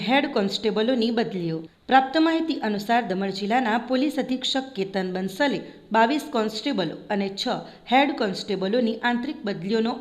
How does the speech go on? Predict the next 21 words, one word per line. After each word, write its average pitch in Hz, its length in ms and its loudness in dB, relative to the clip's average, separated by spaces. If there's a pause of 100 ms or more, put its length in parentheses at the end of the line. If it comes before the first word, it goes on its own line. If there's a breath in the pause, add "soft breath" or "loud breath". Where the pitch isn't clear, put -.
(100)
આદેશ 185 320 0 (140)
આપ્યો 170 320 -6
છે. 180 100 -6 (420)
આ 214 100 8
બદલીઓમાં 202 540 2 (300 loud breath)
વિવિધ 311 320 6
પોલીસ 220 260 2
સ્ટેશનો 190 440 -2
વચ્ચે 208 260 -4 (100)
અધિકારીઓની 185 640 -2
ફેરબદલી 262 480 -2
કરવામાં 185 380 -2
આવી 175 220 -6
છે. 175 100 -6 (440 loud breath)
હેડ 233 300 6
કોન્સ્ટેબલોની 190 800 0
બદલીઓમાં 214 500 -2 (300 loud breath)
યુવરાજ 269 400 4
જાડેજાને 208 540 2
નાની 226 280 2
દમણ 277 240 4